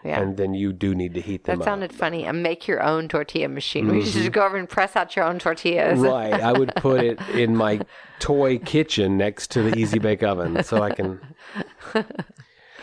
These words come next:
Speaker 2: But that was fun to cook for everybody, to cook my friends. And I, s-, I wanted to do breakfast tacos because I
Speaker 1: Yeah.
Speaker 2: wanted to give them a taste of Corpus Christi. Corpus Christi is the breakfast taco capital of the world, except that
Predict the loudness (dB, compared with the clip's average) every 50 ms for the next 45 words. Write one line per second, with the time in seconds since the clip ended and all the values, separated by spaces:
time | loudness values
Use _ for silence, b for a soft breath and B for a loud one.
0 | B B 0 0 0 0 -2 -2 -2 0 2 2 2 0 -2 -4 -2 -4 -2 0
1 | 0 -2 -2 -2 0 2 2 4 4 2 2 2 0 0 -2 -2 -4 -6 -6 -4
2 | -2 -2 -2 -2 -2 -2 -2 -2 -2 -2 -2 -2 -2 -2 -2 -2 -2 -4 -4 -6
3 | -8 -6 -2 -2 -2 0 0 2 0 0 0 0 -2 0 0 0 -2 -2 -4 -8
4 | -6 -4 -4 -4 -2 -2 -2 -2 -4 -4 -6 -6 -6 -4 -4 -4 -2 -2 -2 -2
5 | -2 -2 -2 -4 -4 -4 -6 -6 -4 -6 -6 -6 -6 -6 -8 -8 -8 -8 -6 -4
6 | -4 -4 -6 -6 -4 -4 -4 -4 -6 -6 -6 -6 -6 -6 -6 -10 -8 -8 -8 -8
7 | -8 -10 -8 -4 -4 -4 -2 -2 -2 -2 -2 -2 -2 0 2 0 0 0 -2 -4
8 | -2 0 0 0 0 -2 -6 -4 -4 -2 -2 -2 -4 -6 -6 -6 -6 -6 -6 -6
9 | -6 -6 -6 -6 -4 -2 0 0 0 -2 -4 B B B B B B B -6 -4
10 | -2 -2 -2 -2 -2 -2 -2 -2 0 0 -2